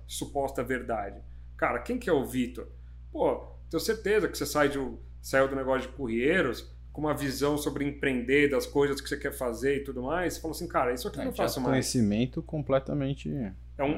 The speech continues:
Speaker 1: é um, uma aceleração de maturidade e tudo mais, né?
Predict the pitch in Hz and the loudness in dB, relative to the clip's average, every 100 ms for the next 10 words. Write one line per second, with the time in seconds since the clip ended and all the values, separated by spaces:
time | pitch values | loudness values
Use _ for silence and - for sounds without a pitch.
0 | 156 151 147 147 - 156 143 135 - 139 | 0 -2 -2 -4 -8 -6 -2 0 2 2
1 | 139 131 - 202 165 160 143 - 143 120 | 2 2 2 2 2 0 0 0 0 0
2 | 120 123 139 127 120 117 - 120 120 120 | 0 2 4 4 0 -6 -8 -8 -4 -2
3 | 147 151 127 113 120 143 131 113 117 | 2 2 0 -2 0 2 2 -2 -8